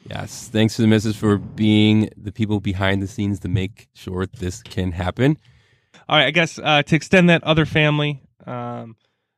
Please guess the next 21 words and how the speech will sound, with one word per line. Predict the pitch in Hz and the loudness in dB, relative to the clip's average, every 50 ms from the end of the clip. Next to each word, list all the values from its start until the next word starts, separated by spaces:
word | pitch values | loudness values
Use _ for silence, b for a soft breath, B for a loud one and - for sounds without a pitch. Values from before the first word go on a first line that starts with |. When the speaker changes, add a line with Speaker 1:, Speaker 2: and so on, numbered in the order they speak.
| _ _ _ _ _ _ _ _ _ _ _ _ _ _ _ _ _ _ _ _ _ _ _ _ _ _ _ _ _ _ _ | _ _ _ _ _ _ _ _ _ _ _ _ _ _ _ _ _ _ _ _ _ _ _ _ _ _ _ _ _ _ _
Speaker 2:
for, | - - - 139 131 123 117 - | -10 -6 -2 0 0 0 -2 -4
for, | - - 123 117 | -4 -2 0 2
you | 120 123 | 2 2
know, | 123 120 - - | 2 2 0 0
supporting | - - - - - - 151 147 139 135 135 135 127 123 113 - _ - | 0 -2 -2 0 2 2 4 4 4 2 0 0 -2 -4 -8 -10 _ -6
us | 113 123 120 - | -4 -4 -4 -2
to | - 135 | -2 -4
get | 131 123 175 - - | 0 2 0 0 0
here | - - 175 170 170 160 - | 0 4 4 6 4 4 0
where | - - 143 151 151 143 | 0 2 6 6 8 8
we | 143 139 | 8 6
are | 139 135 139 139 139 143 - - | 6 6 6 4 4 2 -2 -4
in, | 131 131 131 - | -6 -6 -6 -6
in, | - 131 131 127 120 113 | -4 -4 -4 -4 -4 -8
I | - - 127 123 | -6 -6 -6 -4
guess, | 117 120 113 - | -4 -4 -2 -2
our | 123 120 | -4 -2
daily, | 117 - 135 131 131 127 127 127 123 127 - - | 0 2 4 4 4 4 2 0 0 -2 -4 -4
uh, | - 117 117 101 | -6 -6 -4 0
non-podcasting | 131 139 127 127 131 131 131 - 131 131 123 - - 127 127 - - 135 127 | 0 2 2 2 2 2 2 2 2 0 0 0 -2 -2 -2 0 0 0 2
lives. | 123 123 120 123 127 123 131 | 4 4 4 4 2 0 0